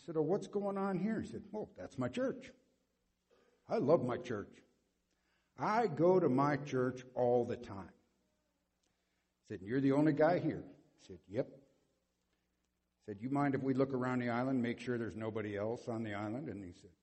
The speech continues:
"Don't be my guest." So they go on the other side of the island, and here is another immaculate church. Steeple, windows,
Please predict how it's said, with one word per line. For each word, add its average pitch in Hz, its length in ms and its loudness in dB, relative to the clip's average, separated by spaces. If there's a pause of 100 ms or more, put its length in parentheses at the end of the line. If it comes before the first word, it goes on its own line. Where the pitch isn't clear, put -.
(380)
"Don't - 300 -12
be 117 80 -6
my 175 180 -2
guest." - 400 -6 (1120)
So 208 180 -6
they 180 140 0
go 160 220 0
on 143 120 2
the 139 140 4
other 127 180 4
side 123 300 2
of 107 60 -2
the 113 100 0
island, 139 400 0 (240)
and 95 300 -10
here 98 520 -6 (380)
is 101 200 -8
another 104 560 -6 (760)
immaculate 139 1120 -4
church. - 460 -10 (760)
Steeple, - 720 -4 (720)
windows, 196 540 0